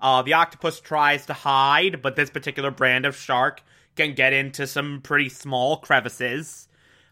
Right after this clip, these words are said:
Uh, so the octopus is just, like, fighting for its life. Uh, at one point, you think for sure, "Well, the shark's got the octopus.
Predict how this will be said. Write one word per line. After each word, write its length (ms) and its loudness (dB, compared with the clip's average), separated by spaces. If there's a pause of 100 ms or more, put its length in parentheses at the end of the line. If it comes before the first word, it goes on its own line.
Uh, 240 2
so 120 -10
the 100 2
octopus 560 0
is 100 -10
just, 180 -6
like, 240 -2
fighting 340 2
for 140 -2
its 260 -4
life. 520 0 (300)
Uh, 220 2
at 160 2
one 260 2
point, 320 -2
you 80 0
think 280 -4
for 120 -4
sure, 540 2 (160)
"Well, 580 2 (180)
the 100 -8
shark's 440 2
got 320 2
the 120 0
octopus. 840 -2